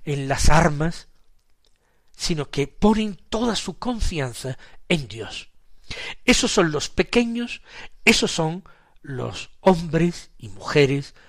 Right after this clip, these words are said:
que dibujan los, las bienaventuranzas.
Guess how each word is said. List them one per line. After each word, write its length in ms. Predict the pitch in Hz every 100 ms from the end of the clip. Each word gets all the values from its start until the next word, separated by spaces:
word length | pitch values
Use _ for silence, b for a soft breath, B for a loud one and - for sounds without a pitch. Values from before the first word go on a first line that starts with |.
| b b - -
que 320 | 139 139 160 - -
dibujan 760 | 143 131 185 233 160 160 202 - _ _ _ _ _ -
los, 500 | 143 127 120 - - _ _ _
las 340 | 151 139 - -
bienaventuranzas. 1300 | 147 139 127 120 120 104 - 107 - - - - -